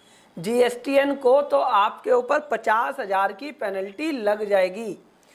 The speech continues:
ये मैं इसलिए कह रहा हूँ कि एक नोटिस अभी अभी हमारे सामने आया है तेरह अगस्त को।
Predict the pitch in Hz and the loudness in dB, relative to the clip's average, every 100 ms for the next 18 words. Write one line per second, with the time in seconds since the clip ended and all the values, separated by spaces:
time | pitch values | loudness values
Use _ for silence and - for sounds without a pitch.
0 | _ _ - 220 247 285 277 - 254 294 | _ _ 0 4 4 4 2 0 0 2
1 | 294 226 202 208 208 269 285 302 233 262 | 4 2 4 4 2 -2 -6 0 4 4
2 | 285 254 233 262 269 226 220 240 226 285 | 2 -6 -8 -6 -2 -2 -2 -4 0 0
3 | 233 196 240 247 190 185 233 247 180 185 | 2 2 2 2 0 0 -4 0 2 4
4 | 196 233 269 294 - _ _ - 240 240 | 2 2 -4 -4 -12 _ _ -2 2 2
5 | 247 214 214 - - 170 | 2 0 -6 -10 -12 -12